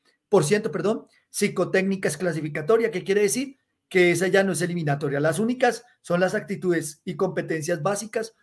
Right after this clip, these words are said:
son las que son eliminatorias. De resto, es clasificatorio. Entonces, para eso se suma y eso da un cien por ciento total. Con la entrevista, valoración de antecedentes, eso es clasificatoria la entrevista, no es eliminatoria, que eso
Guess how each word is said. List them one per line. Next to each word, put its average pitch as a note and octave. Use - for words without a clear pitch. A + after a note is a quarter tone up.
son E3+
las F3+
que F3+
son F3+
eliminatorias. G3+
De E3+
resto, G3
es D#3
clasificatorio. D3+
Entonces, D3+
para E3+
eso F#3
se -
suma C#4
y E3+
eso D#3+
da G3
un D#3
cien D3
por D3
ciento D3+
total. D3
Con E3
la D#3+
entrevista, F3
valoración D#3
de D3
antecedentes, F#3+
eso F3+
es -
clasificatoria E3+
la F3
entrevista, F3
no F3+
es C#3+
eliminatoria, E3+
que -
eso D#3